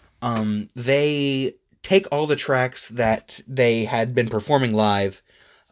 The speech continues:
uh, rework 'em a slight bit, and then record all of them live. And I think they did a fantastic job. I have heard a lot of people saying they were disappointed with Black Country New Road.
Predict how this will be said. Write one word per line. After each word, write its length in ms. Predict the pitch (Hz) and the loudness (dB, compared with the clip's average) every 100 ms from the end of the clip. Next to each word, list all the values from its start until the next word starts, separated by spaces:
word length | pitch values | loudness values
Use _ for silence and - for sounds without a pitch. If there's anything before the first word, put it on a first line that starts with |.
| - | -4
uh, 300 | 110 107 104 | -2 0 -2
rework 460 | 110 135 170 156 156 | -2 -2 4 4 2
'em 100 | 131 | -4
a 60 | |
slight 380 | 123 131 123 123 | -4 -2 -2 0
bit, 300 | 117 110 - _ _ _ _ - | -2 -2 -4 _ _ _ _ -6
and 200 | 110 110 | -4 0
then 380 | 113 110 107 104 - | 2 2 -2 -6 -6
record 320 | 117 151 147 | -4 6 6
all 200 | 131 127 | 8 4
of 60 | 120 | 2
them 180 | 113 107 | -4 -4
live. 440 | 85 - - - _ _ _ _ _ _ _ _ _ _ - | -6 -10 -20 -20 _ _ _ _ _ _ _ _ _ _ -4
And 140 | 127 117 | -2 4
I 160 | 214 | 4
think 340 | - 220 226 170 | 6 6 4 4
they 220 | 147 139 | 4 6
did 220 | 139 139 | 6 4
a 120 | 117 | 4
fantastic 580 | 107 120 107 110 104 107 | 0 -2 0 -2 -2 -4
job. 300 | 101 87 80 - | -8 -8 -8 2
I 160 | 175 | 4
have 160 | 208 208 | 4 -2
heard 240 | 185 180 | -2 -2
a 40 | 165 | 0
lot 200 | 151 143 | 0 0
of 80 | 143 | -4
people 260 | 147 143 | -6 -6
saying 280 | - 135 127 | -2 -4 -2
they 100 | 127 | -2
were 80 | 120 | -4
disappointed 500 | 117 120 123 120 113 | -6 -10 -6 -6 -6
with 120 | 107 | -2
Black 180 | 113 104 | -2 -2
Country 260 | 113 - | -10 -10
New 200 | 117 117 | -8 -4
Road. 320 | 110 110 107 | 0 0 0